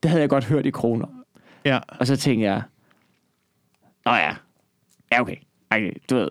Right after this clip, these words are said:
Speaker 1: jeg vidste ikke, hvad, altså sådan, altså, jeg vidste ikke, hvem det var, og hvorfor, men det havde jeg hørt lidt. Og, og nu viser det sig, at det er jo, det er jo sådan for halvtreds stykker, og det er jo, det er jo for, altså, det er jo sådan nye folk i branchen, og det er bartender i branchen og sådan noget, og, og man tænker bare,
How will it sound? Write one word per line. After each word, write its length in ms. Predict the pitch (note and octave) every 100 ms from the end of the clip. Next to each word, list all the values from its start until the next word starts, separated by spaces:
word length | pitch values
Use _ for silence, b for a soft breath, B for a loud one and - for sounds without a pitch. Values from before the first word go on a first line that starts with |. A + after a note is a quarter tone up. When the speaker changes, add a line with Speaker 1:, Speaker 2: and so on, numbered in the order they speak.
| - - F2 B2+ B2+
Speaker 1:
jeg 80 |
vidste 200 | D3+ C#3+
ikke, 100 | D3
hvad, 140 | A#2+ A#2+
altså 180 | A#2+ A2
sådan, 220 | - - - -
altså, 180 | F#2 F#2+
jeg 120 | G2
vidste 200 | A#2 A#2+
ikke, 100 | A#2+
hvem 120 | B2 D3
det 180 | C#3
var, 160 | A2+ A#2+
og 200 | - B2
hvorfor, 360 | A#2 A2 G#2 G#2+
men 180 | G2+ - -
det 80 | C3
havde 160 | B2+
jeg 120 | G2+ - -
hørt 180 | A2+ -
lidt. 180 | G2+ - B B B B B -
Og, 200 | C3+ C3 -
og 120 | E3+
nu 80 | D3+
viser 220 | F3+ F3+
det 80 | F3
sig, 80 | D3+
at 60 | C3+
det 80 | D3
er 40 |
jo, 60 | C3
det 100 | B2+
er 40 |
jo 60 | C3
sådan 160 | C#3+
for 120 | A#2+ B2+
halvtreds 380 | C3+ B2+ D#3
stykker, 320 | - D#3+ D#3 D#3
og 240 | - C3
det 80 | C#3
er 40 |
jo, 60 | B2+
det 160 | - E3
er 40 |
jo 60 | B2+
for, 240 | - F3
altså, 160 | F3+ C#3+
det 80 | E3
er 40 |
jo 60 | C#3+
sådan 240 | D#3+ D#3+
nye 260 | E3+ F#3 G#3
folk 300 | G3 D3 D#3
i 40 |
branchen, 600 | D3 D#3 E3 E3 G3+ F#3+
og 140 | - C#3+
det 60 |
er 40 | C#3
bartender 640 | F3 F3+ F3+ F#3 E3 F3+
i 100 | D#3+
branchen 500 | D3+ D#3 D#3+ - E3+
og 60 | D3
sådan 120 | D#3
noget, 180 | C#3 C3+
og, 80 |
og 360 | C#3 - - -
man 80 | D#3+
tænker 160 | F#3 F3
bare, 180 | E3+